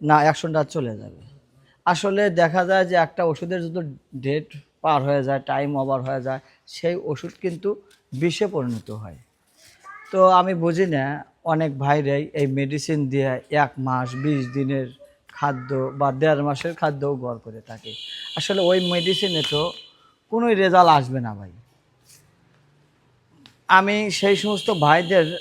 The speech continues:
আমি উদ্দেশ্য করে বলতেছি, আপনারা খারাপ মাইন্ডে নেবেন না।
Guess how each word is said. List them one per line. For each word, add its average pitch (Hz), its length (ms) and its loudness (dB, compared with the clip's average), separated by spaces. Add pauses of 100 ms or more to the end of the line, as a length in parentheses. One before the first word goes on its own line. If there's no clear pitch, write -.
(100)
আমি 151 340 2
উদ্দেশ্য 151 580 -4
করে 147 220 2
বলতেছি, 131 720 -6 (1000)
আপনারা 156 280 0
খারাপ 147 300 0 (100)
মাইন্ডে 156 320 -4
নেবেন 139 260 0
না। 147 280 -6